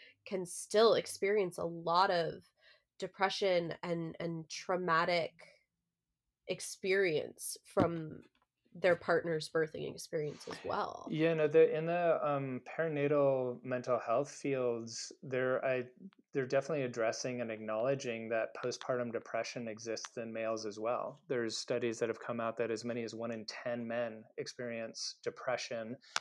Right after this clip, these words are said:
Speaker 2: in the first year after a baby being born, and that's postpartum period. So it's
Speaker 1: Mm-hmm.
Speaker 2: different than a postpartum depression in a, in a female versus a male, but it's very similar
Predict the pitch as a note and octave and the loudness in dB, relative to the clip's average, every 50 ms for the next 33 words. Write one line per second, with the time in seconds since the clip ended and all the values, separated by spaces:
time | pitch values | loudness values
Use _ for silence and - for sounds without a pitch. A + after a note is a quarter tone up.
0 | - - - A#2+ A2+ - - A#2+ A#2 G#2 - - B2 A#2+ B2 A#2+ A#2 A2+ A2 A2+ | -4 -4 -6 -6 -6 -2 0 0 0 0 -2 -6 -4 -2 0 0 2 2 0 0
1 | - - A#2 A2 - - A#2+ A2 G#2+ A2 A2 A2 G#2+ A2 A2 G#2+ A2+ A2 G#2+ A2 | -2 -4 -8 -8 -6 -6 -6 -6 -4 -4 -6 -4 -4 -6 -6 -6 -8 -8 -8 -10
2 | G#2+ G#2+ G#2+ G#2+ A2 A2+ B2 A#2+ A2+ G#2+ A2 - - - - - - - - _ | -8 -8 -6 -6 -4 -4 -4 -4 -4 -6 -8 -10 -16 -20 -20 -20 -20 -20 -20 _
3 | _ _ - A2 - - - B2+ A#2 - - B2+ C3+ C#3 A#2+ A2 - A2+ G#2+ G#2 | _ _ -2 0 0 2 2 2 2 4 4 4 4 4 2 0 0 0 0 2
4 | G#2+ G#2+ G#2+ A#2+ A#2+ A#2+ - - A2+ G#2+ G#2+ A2 A2 A#2 - C3 A#2 - - G#3+ | 2 2 2 2 0 -2 -4 -2 0 0 2 0 -2 -2 -2 -4 -4 -2 -4 -4
5 | G#3 F#3+ C3+ C3+ F3 E3+ E3 D3+ C#3+ C#3+ C#3 C#3+ C3 A#2+ B2 A#2+ - B2+ A#2+ A#2 | 0 4 4 4 4 4 2 2 2 2 2 0 2 2 2 0 2 2 2 2
6 | - - - B2 A#2 A#2 A#2 A2 A2 - - B2 A2+ A2 - - A#2+ A#2 A2+ A2+ | 0 0 0 0 0 0 -2 -4 -6 -2 0 0 0 0 -2 -6 -6 -4 -4 -6
7 | A2+ A2+ A2 A2 A2 A#2 - _ _ _ C#3 A#2+ A#2 A2+ A2 A2 G#2+ G#2+ G#2+ - | -6 -6 -6 -6 -8 -8 -10 _ _ _ -8 -6 -6 -4 -4 -4 -4 -4 -6 -10
8 | - _ - C#3 A#2 A2 G#2+ - - - A#2+ A#2 A2+ A2+ A2+ A2 G#2+ G#2+ A2+ B2 | -14 _ -8 -6 -6 -6 -8 -10 -14 -12 -10 -10 -8 -6 -6 -6 -4 -2 -2 -2
9 | C3 C3 B2 A#2 A2 - - A#2 G#2 - A2+ A2 G#2+ A2 G#2+ G#2+ G#2+ A#2 B2 B2 | -4 -2 -2 -2 -2 -2 -4 -10 -6 -6 -6 -6 -6 -8 -8 -6 -2 -2 -2 -2
10 | A#2+ B2 A#2+ A2+ A2+ - A#2+ A2 G#2+ G#2 - - - F#3+ F#3 D#3 C3 A#2+ A#2 A2+ | -2 -2 -2 -2 -2 -2 -2 -2 -2 -2 -4 -4 -4 -2 -2 0 -2 0 0 0
11 | A2+ A2+ A2+ A#2 A2+ | 0 0 0 -2 -6